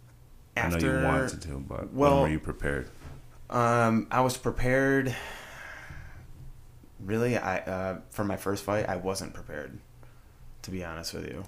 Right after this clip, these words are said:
Speaker 1: What gy-, what gym were you training out of?
Speaker 2: I was just training myself.
Speaker 1: Same,
Speaker 2: I
Speaker 1: okay.
Speaker 2: didn't, I didn't have a real fight camp. I, I did not. I mean, I showed up there to the cage combat thing in Saratoga. I didn't even have my own fight shorts.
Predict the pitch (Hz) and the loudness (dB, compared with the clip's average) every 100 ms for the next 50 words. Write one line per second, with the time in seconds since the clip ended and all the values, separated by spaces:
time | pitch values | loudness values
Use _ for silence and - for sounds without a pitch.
0 | - 80 80 78 80 85 80 76 71 76 | -8 -8 -4 -2 -2 -2 -2 -2 -4 -6
1 | 73 73 80 80 - - - - - - | -6 -6 -8 -12 -14 -20 -20 -20 -20 -20
2 | - - 95 90 92 - 67 85 90 - | -10 -2 2 2 0 -4 -8 -8 -6 -6
3 | - 87 87 85 80 90 87 82 - - | -6 -6 -8 -8 -6 -6 -6 -8 -10 -10
4 | 82 - - 92 92 87 90 90 90 90 | -10 -10 -4 0 2 0 0 0 0 -2
5 | 90 90 92 92 90 92 92 - 104 92 | -2 -2 -2 -2 0 0 0 -2 -2 -2
6 | 92 87 87 87 87 - - 85 85 - | -2 -4 -6 -6 -10 -8 -6 -6 -8 -6
7 | 80 87 85 - - 95 92 - 95 92 | -4 -4 -8 -8 -4 -2 -2 -2 -4 -4
8 | - 95 92 92 92 95 95 92 92 92 | -4 -2 -2 -2 -4 -2 -2 -4 -6 -6
9 | - 92 92 - 90 92 92 - 95 92 | -4 -4 -4 -4 -2 0 0 -2 -4 -2
10 | - 90 92 - 95 95 95 - - - | -2 -2 -4 -4 -4 -2 -4 -6 -16 -18
11 | - - 98 98 92 90 95 92 92 92 | -20 -12 -2 0 2 0 -2 -2 0 -2
12 | 87 87 92 - 98 98 - - | -2 -2 -2 0 2 2 0 -4